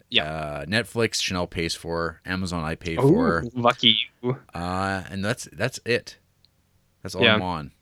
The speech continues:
Speaker 2: I think, out of those three.
Speaker 1: Well, I keep trying to get Jarrett to get Shudder. It's not the best thing ever, but it does have, like, um, it's only, like, two dollars a month.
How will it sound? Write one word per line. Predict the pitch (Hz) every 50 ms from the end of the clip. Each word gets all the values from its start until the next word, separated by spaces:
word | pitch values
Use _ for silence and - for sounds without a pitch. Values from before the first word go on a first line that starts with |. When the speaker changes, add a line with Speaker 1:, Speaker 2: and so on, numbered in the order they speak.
| _ _
Speaker 2:
I | -
think, | - - 80 73 - - - _ _ _ _ _ _ _ _ 85
out | 82 87
of | 82
those | 82 85 82 -
three. | - - 80 78 71 65 - - _ _ _ _ _ _ - - _ _ _ _ _ _
Speaker 1:
Well, | - 127
I | 147
keep | 156 - 240 202 143
trying | - - 147 143 139
to | 131 120
get | 123 120 107
Jarrett | 117 117 110 123 147 143 -
to | 120
get | 117 107 90
Shudder. | - - - 110 117 127 117 107 110 - -
It's | - 123 107 -
not | 151 151 151 -
the | - 117
best | 107 110 110 147 - - -
thing | 123 113 110
ever, | 104 107 127 117 117
but | 120 120 117 120
it | 113 117
does | 123 151 185 190
have, | - - 131 135 156 165 156 139
like, | 127 113 107 107 104 107 - -
um, | 110 107 101 101 92 - -
it's | 113 - -
only, | 151 208 233
like, | 202 143 - -
two | - - 151
dollars | 151 123 123 139 147 139 117 110
a | -
month. | 80 101 110 107 95 104 -